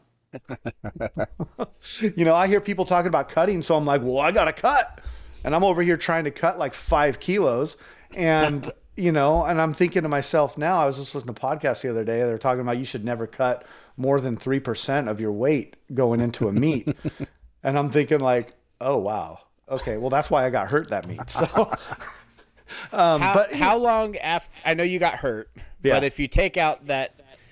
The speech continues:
Speaker 2: let's just pretend that getting hurt didn't happen.
Speaker 1: Okay.
Speaker 2: And that you started when you were able to get back.
Speaker 1: Yeah.
Speaker 2: How far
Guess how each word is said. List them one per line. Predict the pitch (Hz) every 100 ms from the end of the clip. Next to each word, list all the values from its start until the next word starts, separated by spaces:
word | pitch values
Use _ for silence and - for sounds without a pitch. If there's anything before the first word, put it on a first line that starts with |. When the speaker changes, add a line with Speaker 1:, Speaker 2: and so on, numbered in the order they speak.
| _ _ -
Speaker 2:
let's | 143
just | 143 -
pretend | - 151 151 143
that | 127 - 117
getting | 131 123
hurt | 104 123 107
didn't | 110 110 -
happen. | - 113 98 82 85 98 - - -
Speaker 1:
Okay. | 110 117 - - - - - -
Speaker 2:
And | 131 123 117 117 -
that | 123 117
you | 123
started | 127 - 143 127 123
when | 120 120
you | 120
were | 117
able | 110 104
to |
get | 101 95
back. | 92 - - - - -
Speaker 1:
Yeah. | - 107 92 _ _ - - -
Speaker 2:
How | 151 180 185
far | - 165 151 143